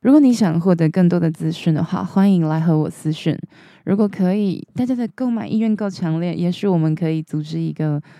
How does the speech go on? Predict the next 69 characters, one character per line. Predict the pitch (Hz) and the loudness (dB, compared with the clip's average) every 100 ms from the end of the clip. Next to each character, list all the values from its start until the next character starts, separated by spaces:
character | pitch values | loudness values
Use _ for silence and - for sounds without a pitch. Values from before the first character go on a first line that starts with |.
| - _ | -20 _
相-， | - 226 240 - _ _ _ _ _ | -8 -4 -4 -6 _ _ _ _ _
我 | 175 | 2
们 | 196 | 2
可 | 240 | 2
以 | 262 | -2
组 | 190 165 | 0 -2
织 | 202 | -2
一 | 190 | 0
个 | 185 | 2
优 | 196 208 | 2 2
惠 | 214 | 2
的 | 180 | 0
团 | 156 151 151 | 0 -2 -2
购。 | 170 165 - - _ _ | -4 -6 -8 -16 _ _
我 | - | -4
可 | 220 269 | 0 0
以 | |
再 | 240 233 | 0 -4
去 | 202 202 | -4 -4
和 | 175 160 | -2 -4
厂 | - 160 151 | -6 -4 -4
商 | 165 165 | -4 -4
谈 | 170 - | -6 -10
谈， | - - - 208 _ - - _ _ _ | -12 -12 -14 -16 _ -20 -20 _ _ _
因 | 202 | -4
为 | 226 208 185 - - | -2 -4 -6 -8 -8
带 | 190 | -4
给 | 175 160 | 0 2
人 | 160 | 2
们 | 165 | 2
高 | 160 180 180 | 2 2 2
潮 | 170 156 147 151 165 _ _ _ | 0 2 2 0 -4 _ _ _
是 | - 170 | 0 2
我 | |
们 | 151 175 | 2 0
最 | 185 185 | 2 -2
渴 | 165 175 | 0 -4
望 | 196 | -4
的 | - 180 | -6 -8
事 | - | -8
情。 | - - - 196 - _ _ _ | -10 -10 -10 -12 -14 _ _ _
所 | - 254 | -2 0
以 | |
如 | 233 240 | 2 4
果 | 254 | 4
你 | 233 | 2
有 | 175 | 0
兴 | 175 180 | 0 0
趣 | 170 175 | 2 0
的 | 160 | -2
话， | 165 - - | -4 -8 -10
请 | 190 180 165 | -6 0 0
记 | 165 180 | 0 -4
得 | - - | -4 -8
一 | |
定 | 170 175 | 0 0
要 | 165 | 0
来 | 160 | -2
私 | 165 170 | -4 -6
讯 | 165 165 | 0 0
告 | 165 160 | 0 -2
诉 | 160 156 | 0 0
我 | 147 | 0
你 | 151 | -2
强 | 143 - 147 151 | -6 -6 -4 -2
烈 | 160 | -2
的 | 143 | -2
意 | 147 147 | -4 -6
图。 | - - - | -6 -10 -10